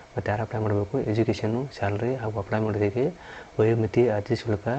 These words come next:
ಎಕ್ಸಾಮ್ ಬಗ್ಗೆ, ಇದ್ರ ಬಗ್ಗೆ ಸಂಪೂರ್ಣವಾಗಿ ಇಲ್ಲಿ ಮಾಹಿತಿ ನೋಡೋಣ. ವಿಡಿಯೋನ ಎಲ್ಲೂ ಸ್ಕಿಪ್ ಮಾಡದೆ ಕೊನೆ ತನಕ ನೋಡಿ. ಹಾಗೆ ಮಾಹಿತಿ ಇಷ್ಟ ಆದರೆ ಒಂದು ಲೈಕ್ ಮಾಡಿ ಮತ್ತು ಶೇರ್ ಮಾಡಿ, ನಿಮ್ಮ ಅನಿಸಿಕೆಯನ್ನು ಕಾಮೆಂಟ್ ಮಾಡಿ. ಹಾಗೆ ಹೊಸಬರು ಯಾರು ನಮ್ಮ ಚಾನಲ್ ನೋಡ್ತಾ ಇದ್ದೀರೋ ಅವ್ರು ನಮ್ಮ ಚಾನಲ್ನ ಸಬ್ಸ್ಕ್ರೈಬ್ ಮಾಡ್ಕೊಳ್ಳಿ.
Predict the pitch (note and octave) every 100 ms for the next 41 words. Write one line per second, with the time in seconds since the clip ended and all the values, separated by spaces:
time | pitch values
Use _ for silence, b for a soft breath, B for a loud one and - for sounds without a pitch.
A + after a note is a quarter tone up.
0 | E3+ A#2 G#2 A2+ G#2+ G#2 B2+ C3+ B2 A#2
1 | A#2 A2+ G#2+ G2+ A2+ G#2+ A2+ A2+ A2+ G#2+
2 | G2+ G#2+ G#2 A#2 F3 B B B - A#2
3 | A#2+ B2+ A#2+ A2+ B2+ - - - A2+ A2
4 | A#2 A#2 G#2+ G#2+ A2 A2+ A2+ C3 A2 G#2+
5 | G2+ G2+ A#2+ A2 A2+ A2 G#2+ G2+ G2+ G2
6 | G#2+ A2 G#2+ G#2+ G2+ - G#2+ G#2+ G#2+ E3
7 | - - - - G#2+ G2+ A#2 G#2 G#2 G2
8 | G2 G2+ G#2+ C#3+ A#2 A#2+ G2+ G#2 A#2 A#2+
9 | A#2 G#2 A2 G#2 G#2 G#2+ G#2+ G#2+ G#2 G#2
10 | G#2 G2+ G#2 G2 G2 G#2 G2 A#2+ E3+ B
11 | B B - - - - A2 G#2 A2+